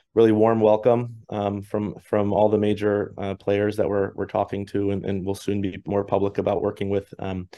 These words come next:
in Canada. But the, the biggest challenge ultimately comes down to,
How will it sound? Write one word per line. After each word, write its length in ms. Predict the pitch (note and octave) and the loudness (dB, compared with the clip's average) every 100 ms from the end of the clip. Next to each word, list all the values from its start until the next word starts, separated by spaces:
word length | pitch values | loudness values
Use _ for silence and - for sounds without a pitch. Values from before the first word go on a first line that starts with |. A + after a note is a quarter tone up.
| - - _ - | -20 -20 _ -2
in 140 | G#2+ | 0
Canada. 340 | G#2+ C#3+ D#3+ A#2 | 2 4 6 6
But 140 | A#2 | 6
the, 140 | B2 - | 4 2
the 80 | |
biggest 360 | A#2+ D#3 E3+ - | 4 4 4 2
challenge 420 | C3 D3 E3 A#2+ | 0 4 4 4
ultimately 560 | C3 D3 D3+ A#2+ A2+ A2 _ _ _ - | 2 2 -2 0 -2 -4 _ _ _ -6
comes 240 | B2+ A#2 | -4 -2
down 400 | A2 A2+ B2 B2 | -4 -2 -2 -4
to, 460 | B2 A#2 A2+ A2 | -4 -4 -2 -4